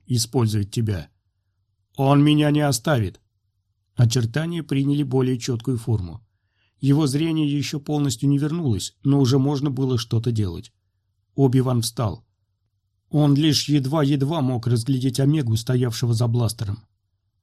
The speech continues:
«Твоя самонадеянность подведёт тебя, Оби-Ван». «Забавно. Я бы сказал примерно то же самое». Оби-Ван снова активировал световой меч.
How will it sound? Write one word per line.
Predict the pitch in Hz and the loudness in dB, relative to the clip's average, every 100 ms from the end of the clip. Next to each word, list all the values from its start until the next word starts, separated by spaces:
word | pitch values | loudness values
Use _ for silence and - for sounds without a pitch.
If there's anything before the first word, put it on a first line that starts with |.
| _ _ _ _ | _ _ _ _
«Твоя | 131 143 151 156 | -4 0 2 2
самонадеянность | 151 151 151 151 147 160 147 143 - - | 2 2 2 0 0 -2 0 0 -4 -4
подведёт | 143 143 147 143 107 | -2 0 -2 -2 -4
тебя, | - 127 120 | -4 -2 0
Оби-Ван». | 113 117 110 101 92 _ _ _ _ _ _ _ _ _ | 2 2 2 0 -6 _ _ _ _ _ _ _ _ _
«Забавно. | 131 165 180 180 170 139 101 - _ _ _ | -8 -4 0 0 2 0 0 -6 _ _ _
Я | - 139 160 | -2 0 2
бы | 147 | 0
сказал | - 151 151 135 | 0 -2 0 -2
примерно | 117 147 151 135 139 | 0 0 0 0 -2
то | 127 147 | 0 -2
же | 135 | -2
самое». | 123 139 113 90 85 - _ _ _ _ _ | -2 -2 -2 -4 -8 -16 _ _ _ _ _
Оби-Ван | - 143 135 151 147 | 0 2 2 0 -2
снова | - 160 151 | -4 -4 -4
активировал | 131 - 123 135 127 123 | -6 -6 -4 -2 -2 -4
световой | - 113 117 120 | -6 -2 0 2
меч. | 113 - - | 2 -2 -8